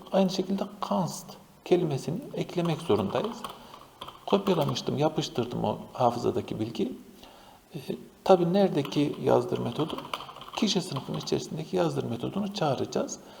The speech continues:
Const'ın olmak zorunda. Burada const'sa burada da const olmak zorunda. Aynı şekilde şu an çalıştırdığım zaman, F dokuza bastığım zaman gördüğünüz gibi sınıfın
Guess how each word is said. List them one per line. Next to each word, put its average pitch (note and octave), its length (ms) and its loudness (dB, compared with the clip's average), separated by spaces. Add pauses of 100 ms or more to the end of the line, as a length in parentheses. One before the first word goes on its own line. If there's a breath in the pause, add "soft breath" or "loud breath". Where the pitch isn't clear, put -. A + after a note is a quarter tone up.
(600 loud breath)
Const'ın F#3 420 2
olmak F3 420 0
zorunda. A#2+ 480 0
Burada E3 360 2
const'sa E3+ 680 -4
burada D#3 240 6
da G#2+ 80 -2 (120)
const G#2+ 320 -2
olmak G2 320 2
zorunda. A2+ 460 -2 (480 loud breath)
Aynı G#3+ 220 4
şekilde F3+ 480 0
şu G3+ 180 -2
an E3+ 100 -2
çalıştırdığım B2+ 720 2
zaman, F2 360 2
F C#3 200 -4
dokuza A#2+ 240 0 (180)
bastığım C3 460 0
zaman F#3+ 240 -4 (400 loud breath)
gördüğünüz F3+ 480 2
gibi - 160 -6 (360 loud breath)
sınıfın G#3 560 0